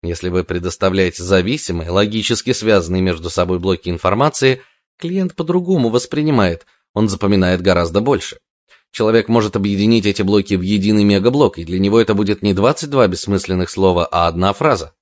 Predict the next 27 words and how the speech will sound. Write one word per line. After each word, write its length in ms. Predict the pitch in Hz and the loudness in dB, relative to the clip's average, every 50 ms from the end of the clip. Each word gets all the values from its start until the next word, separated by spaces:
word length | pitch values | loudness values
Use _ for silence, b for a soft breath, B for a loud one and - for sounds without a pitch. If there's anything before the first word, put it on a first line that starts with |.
| _ _ | _ _
один 320 | - 80 80 90 98 104 | -14 -8 -4 -2 -2 -2
в 40 | 98 | -4
сущности 480 | - - 90 82 - 95 92 - - 123 | -4 -6 -6 -6 -6 -6 -8 -6 -6 -6
блок. 340 | 127 151 170 127 - _ _ _ _ _ _ _ _ _ _ _ _ _ _ _ _ - | -6 -4 -6 -6 -8 _ _ _ _ _ _ _ _ _ _ _ _ _ _ _ _ -6
А 100 | 87 92 | -2 -2
если 220 | 110 107 - 104 | -2 -2 -2 -2
мы 100 | 98 101 | -2 0
пойдем 320 | 98 104 98 95 104 101 95 | 2 2 2 2 2 2 2
дальше 340 | 92 87 85 80 - - | 0 -2 -2 -4 -6 -8
в 60 | 101 101 | -6 -4
наших 340 | 107 107 104 - 117 - | -4 -4 -4 -6 -10 -12
рассуждениях? 840 | 113 110 110 - - 117 113 113 117 117 113 110 107 107 - - _ _ _ _ _ | -10 -10 -8 -8 -8 -10 -8 -6 -6 -6 -6 -6 -8 -10 -12 -16 _ _ _ _ _
А 120 | - - | -14 -12
кто-то 260 | - - 92 - - | -8 -8 -8 -8 -8
поползет, 560 | - - 85 - 101 107 117 117 117 95 - - | -12 -12 -6 -2 0 0 2 2 0 -2 -2 -4
потому 200 | - 85 82 87 | -10 -12 -12 -14
что 120 | - - | -12 -8
голова 320 | 85 92 92 90 87 92 90 | -4 -2 -2 0 0 0 0
у 40 | 87 | 0
него 200 | 85 82 82 82 | -2 -6 -10 -10
перестает 520 | - 85 85 87 - - 95 95 87 - | -10 -10 -10 -8 -4 -2 0 0 0 0
работать, 400 | 98 104 127 151 135 - 82 - | 0 0 2 0 0 -2 -4 -10
когда 260 | - 85 85 85 85 | -8 -8 -6 -4 -4
говорят 340 | 85 87 87 90 90 85 - | -4 -2 0 0 0 0 0
об 140 | 87 87 92 | -2 0 0
умных 260 | 90 87 85 78 - | -2 -2 -4 -6 -6
вещах. 400 | 101 104 - - - - - | -6 -6 -6 -4 -6 -6 -8